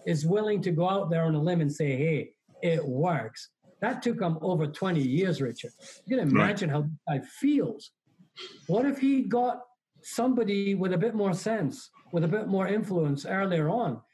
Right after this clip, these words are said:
Speaker 1: It could be an entirely different America today.
Speaker 2: Right.
Speaker 1: You know?
Speaker 2: Well, and even Deepak Chopra, whilst I get, you know, he has some credibility as a, as a medical doctor and so on, he's still seen by a certain sector of the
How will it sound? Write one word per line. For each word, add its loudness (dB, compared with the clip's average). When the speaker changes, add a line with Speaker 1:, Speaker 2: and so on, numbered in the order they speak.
Speaker 1:
It -2
could 0
be 0
an 0
entirely 0
different -2
America 0
today. -4
Speaker 2:
Right. 6
Speaker 1:
You 2
know? -4
Speaker 2:
Well, 6
and 8
even 6
Deepak 2
Chopra, 4
whilst 4
I 4
get, 2
you 6
know, 4
he 4
has 4
some 4
credibility 2
as 2
a, 4
as 2
a 4
medical 4
doctor 2
and 4
so 4
on, 2
he's 6
still 4
seen 4
by 4
a 2
certain 2
sector 2
of 0
the 2